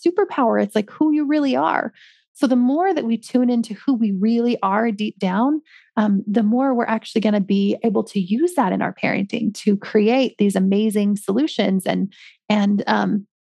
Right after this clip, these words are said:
just such a unique style of our parenting. I say connection-based parenting 'cause I think the focus is on connection and relationship above anything else.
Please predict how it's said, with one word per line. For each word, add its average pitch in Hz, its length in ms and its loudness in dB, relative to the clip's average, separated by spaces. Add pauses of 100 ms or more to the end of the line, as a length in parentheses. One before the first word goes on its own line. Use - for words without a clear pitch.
(340)
just 214 280 0 (200)
such - 460 -2
a 226 40 2
unique 202 600 0
style 226 540 0
of 190 100 -2
our - 100 -2
parenting. - 540 -4 (380)
I 233 100 4
say 320 420 0
connection-based 240 600 0
parenting 220 320 0
'cause 202 120 -2
I 190 80 0
think 202 200 -2
the 190 60 -4
focus 196 280 -2
is 196 120 -4
on 185 120 0
connection 185 460 -2
and 190 160 2
relationship 190 520 0
above 190 220 2
anything 190 360 0
else. 240 320 -2